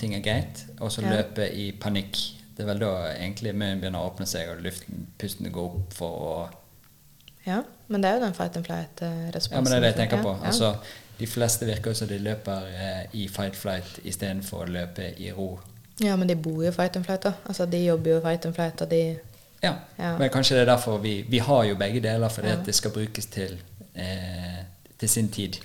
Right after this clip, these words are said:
Speaker 2: Ja, og
Speaker 1: Hvis
Speaker 2: det
Speaker 1: jeg har en
Speaker 2: ja.
Speaker 1: ulv etter meg, så er det ikke sikkert jeg prioriterer med å puste med nesen,
Speaker 2: Nei, nei,
Speaker 1: men
Speaker 2: nei.
Speaker 1: bare get the fuck out of there.
Speaker 2: Ja, ja, men det er meningen.
Speaker 1: Ja.
Speaker 2: Ja. Men så er det jo det, altså, den
Speaker 1: Så det
Speaker 2: balansen
Speaker 1: har jo sin plass.
Speaker 2: Ja, ja, ja,
Speaker 1: Ja.
Speaker 2: absolutt. Eh, men, men det er jo også den bal-, den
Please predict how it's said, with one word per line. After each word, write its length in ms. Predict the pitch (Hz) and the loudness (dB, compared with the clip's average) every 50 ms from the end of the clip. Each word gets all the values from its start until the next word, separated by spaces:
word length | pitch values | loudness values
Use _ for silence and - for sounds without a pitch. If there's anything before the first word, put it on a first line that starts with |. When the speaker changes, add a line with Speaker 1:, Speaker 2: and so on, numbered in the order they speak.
| - | -8
Speaker 2:
Ja, 140 | 175 160 160 | -6 -6 -6
og 60 | 165 - | -6 -2
Speaker 1:
Hvis 100 | - 196 | 0 2
Speaker 2:
det 80 | 180 165 | 8 8
Speaker 1:
jeg 140 | 131 117 107 | 8 8 8
har 180 | 120 120 120 113 | 8 6 6 4
en 180 | 110 101 87 | 2 0 0
Speaker 2:
ja. 80 | - - | 0 0
Speaker 1:
ulv 120 | - 104 107 | 0 2 0
etter 200 | 95 - - 95 | -2 -2 -4 -4
meg, 200 | 92 87 87 92 | -4 -4 -4 -4
så 380 | 92 - - 101 90 101 98 92 107 | -4 -4 -2 -2 -2 -2 -2 -2 -4
er 80 | - - - | -6 -8 -8
det 80 | 110 | -4
ikke 160 | 113 - - | -4 -2 -2
sikkert 240 | - - 101 101 - | -2 -4 -4 -6 -6
jeg 100 | - 101 - | -8 -8 -8
prioriterer 400 | - 90 95 92 101 101 95 92 92 | -6 -8 -6 -6 -6 -6 -6 -6 -6
med 140 | 92 92 90 | -8 -10 -8
å 20 | |
puste 180 | - 98 - - | -10 -10 -8 -8
med 120 | 95 90 | -6 -6
nesen, 280 | 90 92 95 - - 87 | -4 -4 -6 -6 -6 -2
Speaker 2:
Nei, 160 | 87 196 185 175 | 0 2 2 2
nei, 20 | |
Speaker 1:
men 140 | 165 160 - | 2 2 0
Speaker 2:
nei. 80 | - | 0
Speaker 1:
bare 160 | 87 82 82 - | 0 0 0 0
get 160 | - 190 - | -2 -6 -6
the 80 | 151 | -8
fuck 240 | - - - - - | -8 -8 -8 -6 -6
out 120 | 90 85 - | -6 -6 -6
of 100 | - - | -6 -6
there. 80 | 180 165 | -6 -4
Speaker 2:
Ja, 60 | 156 | -4
ja, 300 | 156 156 156 156 156 156 | -6 -8 -8 -8 -8 -6
men 100 | 160 160 | -6 -6
det 100 | 156 156 | -6 -6
er 40 | 151 156 | -6 -6
meningen. 240 | 151 147 151 156 151 - - - - | -6 -6 -8 -8 -10 -12 -16 -18 -8
Speaker 1:
Ja. 120 | - 113 113 - | -6 -6 -6 -6
Speaker 2:
Ja. 80 | 165 160 - - - - - - - - - - - - | -8 -10 -12 -16 -20 -20 -16 -14 -14 -14 -14 -16 -4 -2
Men 80 | 220 | 0
så 120 | 220 - 277 | 4 4 4
er 40 | |
det 140 | 240 233 240 | 6 4 4
jo 60 | 247 | 4
det, 180 | 226 220 214 - | 2 2 4 2
altså, 160 | - 214 - 202 | 2 0 2 0
den 120 | 202 196 | 2 4
Speaker 1:
Så 20 | 190 | 4
det 60 | - | 6
Speaker 2:
balansen 200 | 123 127 135 151 | 6 8 10 10
Speaker 1:
har 100 | 147 135 | 10 10
jo 180 | 123 117 110 107 | 10 6 4 2
sin 180 | 104 - 110 104 | 2 0 0 0
plass. 400 | - 123 110 - - - - - - - | 0 0 2 2 2 2 0 -2 -2 0
Speaker 2:
Ja, 160 | 185 175 220 | 0 2 2
ja, 160 | 311 370 302 | 2 4 2
ja, 160 | 226 190 175 170 - | 2 2 0 0 0
Speaker 1:
Ja. 100 | 135 - | 0 2
Speaker 2:
absolutt. 540 | - 185 175 - - - 196 220 262 - - - - - - - - - - - - - - | 2 0 0 0 -2 0 0 0 0 -2 -4 -12 -14 -20 -20 -20 -20 -20 -20 -20 -10 0 2
Eh, 360 | 208 202 202 202 202 202 202 | 4 4 4 4 4 2 2
men, 280 | 208 226 262 277 262 254 | 4 4 2 2 2 0
men 140 | 277 285 285 | -2 0 4
det 40 | |
er 160 | 285 277 247 240 | 4 6 8 8
jo 60 | 240 240 | 6 6
også 160 | 233 - 233 | 4 4 6
den 180 | 220 220 214 | 6 6 8
bal-, 160 | 208 208 208 202 | 8 6 4 4
den 220 | 202 214 202 196 | 2 2 2 0